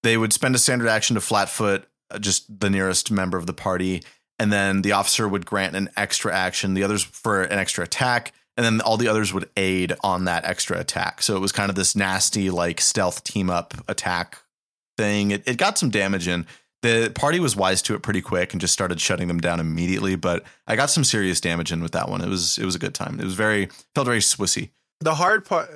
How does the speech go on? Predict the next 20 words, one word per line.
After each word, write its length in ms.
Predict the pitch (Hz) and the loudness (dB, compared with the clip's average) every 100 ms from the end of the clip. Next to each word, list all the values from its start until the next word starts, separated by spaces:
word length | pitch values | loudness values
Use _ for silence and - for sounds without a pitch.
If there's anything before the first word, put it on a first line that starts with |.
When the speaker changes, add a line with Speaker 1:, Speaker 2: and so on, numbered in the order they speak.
| 131 | -4
Speaker 2:
you 160 | 175 | -2
did 120 | 196 226 | 0 0
a 20 | |
great 240 | 135 123 | 0 -4
job, 340 | 117 101 104 - | -4 -6 -6 -10
Steven. 260 | 113 110 110 | -12 -12 -10
Speaker 1:
Thank 320 | - 311 - | -4 -4 0
you. 60 | |
Speaker 2:
The 60 | 165 | 0
hard 280 | 143 202 226 | 2 0 0
part 320 | 208 165 139 | 0 2 2
was 600 | 139 135 127 120 123 - - _ _ _ _ _ | 0 2 2 2 0 -2 -6 _ _ _ _ _
it's 300 | 160 135 - _ _ - | -2 0 -2 _ _ -4
concealment 640 | 196 151 226 233 156 120 | 0 2 4 4 2 0
from 200 | - 147 | -4 0
the 180 | 131 127 | 2 2
gr-, 100 | 123 | 0
smoke 320 | - 185 185 | -2 0 0
grenade. 420 | 147 120 107 - | 0 -4 -4 -4
Speaker 1:
Yeah. 280 | 202 202 - | 0 2 0